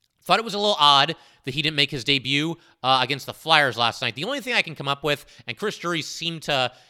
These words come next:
he was a little vague, but he seemed to hint at this, is that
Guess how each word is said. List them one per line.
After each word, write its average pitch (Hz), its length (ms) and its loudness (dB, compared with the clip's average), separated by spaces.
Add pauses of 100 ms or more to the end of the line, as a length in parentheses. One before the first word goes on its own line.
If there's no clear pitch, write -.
he 220 80 -4
was 202 80 -2
a 262 40 -4
little 285 140 0
vague, 147 320 2
but 135 120 -6
he 135 80 -10
seemed 160 240 -8
to - 60 -8
hint 131 220 -12
at - 120 -12
this, 156 280 -6 (500)
is 160 200 -4
that 151 380 0